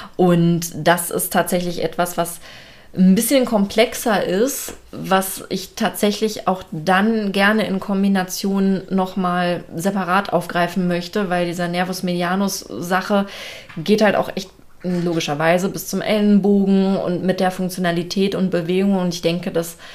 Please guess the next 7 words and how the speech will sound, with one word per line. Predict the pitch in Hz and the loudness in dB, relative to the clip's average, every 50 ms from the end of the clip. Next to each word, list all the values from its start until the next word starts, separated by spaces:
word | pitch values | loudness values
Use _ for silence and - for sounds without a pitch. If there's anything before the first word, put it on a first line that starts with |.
| - - - - - - - | -20 -20 -20 -20 -20 -12 -6
ist | - 175 175 - - - - - | -6 -4 -4 -4 -8 -10 -8 -4
tatsächlich | - 196 - - 185 185 190 185 175 - - | -2 -2 0 0 0 -2 -2 -2 -6 -4 -4
etwas | 180 - - 175 175 175 - | -6 -4 -2 -4 -4 -2 -2
sehr | 180 175 160 | 0 0 0
Interessantes, | - 180 180 - 180 170 - 196 170 170 175 185 180 180 - - | -2 -2 -4 -4 -6 -8 -6 -6 -6 -6 -6 -6 -8 -8 -8 -8
was, | 170 165 165 - - - - _ - - - - - - - - - - - - - | -8 -8 -8 -8 -12 -14 -16 _ -20 -20 -20 -20 -20 -20 -20 -20 -20 -20 -18 -10 -4
ja, | 165 160 156 156 - | -4 -2 -2 -4 -8